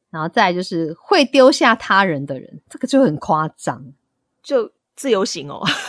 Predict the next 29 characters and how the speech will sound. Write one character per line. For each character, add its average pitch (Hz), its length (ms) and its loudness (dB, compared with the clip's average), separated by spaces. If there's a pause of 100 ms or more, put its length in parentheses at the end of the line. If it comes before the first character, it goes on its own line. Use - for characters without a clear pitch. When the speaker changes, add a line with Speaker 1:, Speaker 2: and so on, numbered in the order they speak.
(160)
Speaker 2:
<laughs> 466 440 -8
不 320 60 0
是 269 120 -2
大 277 100 6
家 277 120 6
一 294 40 2
起 370 100 4
出 302 100 4
来 381 140 8
玩 - 40 6
吗？ - 0 -
Speaker 1:
对， - 0 -
自 - 80 2
由 - 0 -
行 269 80 4
我 247 40 4
觉 254 160 2
得， 214 60 -6 (480)
对， 294 160 6
因 359 80 2
为 392 40 2
我 311 100 4
觉 277 100 2
得 277 80 6
如 302 100 2
果 262 100 4
是 277 640 -2
跟 302 200 6
团 208 420 -2